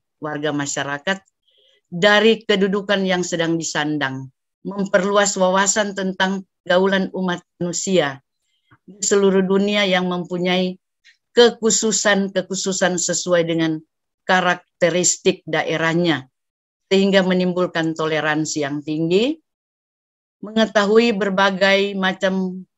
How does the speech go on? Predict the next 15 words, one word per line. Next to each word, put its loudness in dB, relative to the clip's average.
problem 4
dalam 0
masyarakat, -4
memiliki 0
kepekaan 0
terhadap 0
kondisi-kondisi -2
dalam 0
masyarakat, -2
serta 2
mampu 4
mengambil 2
inisiatif -2
pemecahan -2
masalah. -8